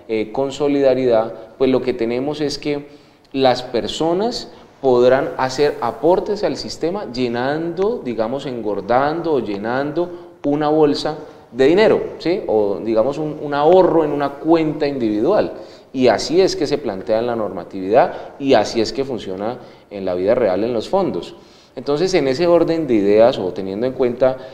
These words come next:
que es una diferencia tajante entre un, entre un régimen y otro, pues entonces tenemos que hacer una operación aritmética que nos permita establecer en qué momento se puede pensionar ese afiliado o esa persona.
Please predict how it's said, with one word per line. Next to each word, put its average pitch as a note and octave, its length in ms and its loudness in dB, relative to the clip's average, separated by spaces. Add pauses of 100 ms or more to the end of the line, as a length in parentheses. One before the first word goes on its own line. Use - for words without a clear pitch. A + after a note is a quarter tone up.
(160)
que G#2 480 0
es G#2 100 -8
una C#3 140 -2
diferencia B2 560 -2
tajante A#2+ 760 -2
entre G#2+ 280 -6
un, G#2+ 360 -6
entre G2+ 260 -8
un G2 120 -6
régimen C3 500 -2
y G2 80 -6
otro, A#2+ 400 2 (1080)
pues E3+ 160 4
entonces F3 600 2 (300)
tenemos D3+ 340 2
que E3+ 100 4
hacer D#3 180 2
una D#3 140 0
operación A#2 420 0
aritmética A2+ 580 -4
que - 80 -10
nos A2 160 -6
permita F#2 320 -8
establecer A#2+ 720 -2 (240)
en C3+ 300 -4
qué E3 160 0
momento D3 480 -4
se C3 120 -4
puede G2+ 280 -2
pensionar F2+ 680 -8
ese G#2+ 440 -4
afiliado F#2+ 640 0
o F2 40 -2
esa G2 220 -6
persona. G#2 400 -6